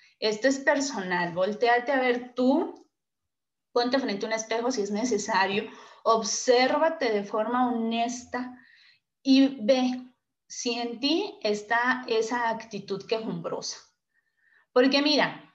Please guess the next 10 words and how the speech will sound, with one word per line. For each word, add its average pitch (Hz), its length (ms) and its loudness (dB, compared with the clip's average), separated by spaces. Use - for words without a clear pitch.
hay 277 120 4
muchas 339 340 2
razones 277 400 4
por 302 140 4
las 254 160 -2
que 214 100 -2
nos 196 180 -2
llegamos 190 460 -4
a 277 140 0
quejar. 202 420 -2